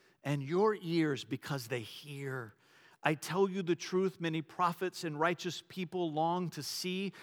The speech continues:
what you see, but they didn't see it. And they long to hear what you hear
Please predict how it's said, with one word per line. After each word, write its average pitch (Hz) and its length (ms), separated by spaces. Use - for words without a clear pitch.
what 151 260
you 180 240
see, 156 540
but 165 180
they 156 140
didn't 196 400
see 233 340
it. - 480
And 139 140
they 147 120
long 160 400
to 160 100
hear 170 360
what 143 220
you 139 120
hear 160 500